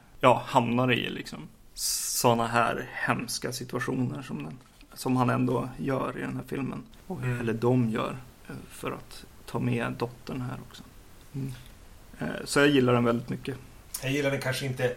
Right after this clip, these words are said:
Speaker 2: lika mycket. Eh, det jag ska säga är svagheter mer än att den har någonting... Det kanske ligger lite grann i Michael Winners regi. Jag tycker inte han lyckas plocka fram allt som skulle kunna finnas i den dels.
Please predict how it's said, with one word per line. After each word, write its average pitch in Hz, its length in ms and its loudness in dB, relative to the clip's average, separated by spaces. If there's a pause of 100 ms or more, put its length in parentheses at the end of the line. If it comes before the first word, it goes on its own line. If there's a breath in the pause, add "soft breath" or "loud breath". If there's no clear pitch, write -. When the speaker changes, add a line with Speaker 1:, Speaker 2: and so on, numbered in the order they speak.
Speaker 2:
lika 123 340 -4
mycket. 110 340 -8 (200 loud breath)
Eh, 135 100 4
det 123 220 6
jag 139 140 4
ska - 120 -4
säga 143 420 2
är 139 40 0
svagheter 139 920 2
mer 120 200 0
än 120 120 0
att 127 160 -4
den 131 140 -6
har 156 160 0
någonting... 147 480 -4 (220 loud breath)
Det 143 80 -4
kanske 180 300 -2
ligger 180 260 -2
lite 175 180 -4
grann 160 260 0
i 151 60 -4
Michael 156 360 -2
Winners 147 480 -4
regi. 143 460 -2
Jag - 100 -4
tycker 151 220 -4
inte 139 200 -4
han 143 200 -4
lyckas 131 500 -4
plocka - 400 -2
fram 113 680 0 (240)
allt 139 380 2
som 127 200 -4
skulle 131 420 -2
kunna 135 180 -4
finnas 143 500 -4
i 107 60 -2
den 98 200 -6
dels. 107 440 -8